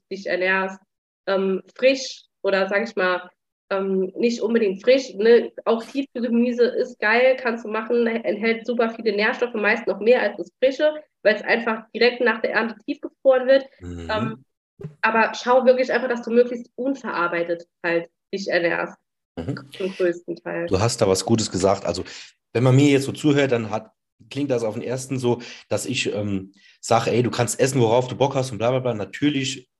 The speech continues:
Speaker 2: gehe ich mit klarem Menschenverstand davon aus, dass die, der Großteil der Nahrungsmittelauswahl gesund und unverarbeitet ist. Und da bin ich genau der Verfechter wie du. Ich sag immer achtzig zwanzig, siebzig dreißig Prinzip, ne?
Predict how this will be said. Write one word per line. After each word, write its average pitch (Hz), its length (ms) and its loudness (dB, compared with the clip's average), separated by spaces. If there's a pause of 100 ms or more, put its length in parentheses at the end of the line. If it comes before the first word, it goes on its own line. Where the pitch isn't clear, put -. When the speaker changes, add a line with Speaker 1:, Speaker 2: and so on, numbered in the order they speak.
Speaker 2:
gehe 117 180 -4
ich 117 120 -6
mit - 220 -8
klarem 101 320 0
Menschenverstand 107 800 -2
davon 92 260 -2
aus, 117 320 0
dass - 220 -2
die, 87 180 -12 (200)
der - 80 -6
Großteil 120 520 2
der 107 120 2
Nahrungsmittelauswahl 95 1200 -2 (480)
gesund 101 340 0
und 87 100 -2
unverarbeitet 69 760 -4
ist. - 160 -12
Und 78 80 -10
da 78 140 0
bin - 220 -6
ich - 140 -2
genau 87 240 -4
der 120 100 0
Verfechter 107 480 -8
wie 90 120 -6
du. 127 140 -6
Ich 131 160 -10
sag 101 220 -4
immer 104 260 -8 (320)
achtzig - 380 -4
zwanzig, 104 420 -2
siebzig - 340 -8
dreißig 92 420 -2
Prinzip, 95 560 -4
ne? 107 160 -6